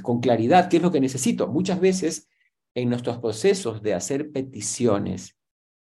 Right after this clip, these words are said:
eh, no somos claros en las condiciones de satisfacción.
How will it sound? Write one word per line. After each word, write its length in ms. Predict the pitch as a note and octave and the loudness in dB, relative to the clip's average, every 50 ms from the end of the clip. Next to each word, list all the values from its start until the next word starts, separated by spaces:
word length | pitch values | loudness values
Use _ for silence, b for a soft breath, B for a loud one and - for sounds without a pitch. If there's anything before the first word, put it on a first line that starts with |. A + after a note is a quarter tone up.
| _ b b b b | _ b b b b
eh, 200 | - G#2 A2 - | -4 -4 -4 -2
no 240 | - B2+ B2+ D3 C#3+ | -2 0 2 2 2
somos 300 | - - F3+ E3 D3+ - | 2 2 0 0 0 -2
claros 500 | - B2+ C3+ E3 G3+ - - - - - - | -4 -2 -2 -2 -2 -2 -4 -8 -12 -14 -10
en 60 | - G#2 | -8 -8
las 100 | G#2+ A2 | -6 -4
condiciones 420 | A#2+ A2 G#2 - B2 A2 A2+ A#2 | -4 -4 -2 -2 -2 -2 -2 -4
de 80 | A2+ G#2 | -4 -4
satisfacción. 720 | A2 F2+ - G2 F#2 - F#2 F#2 - - F#2+ F2+ F#2 - | -6 -6 -6 -8 -8 -10 -12 -12 -12 -12 -12 -12 -12 -14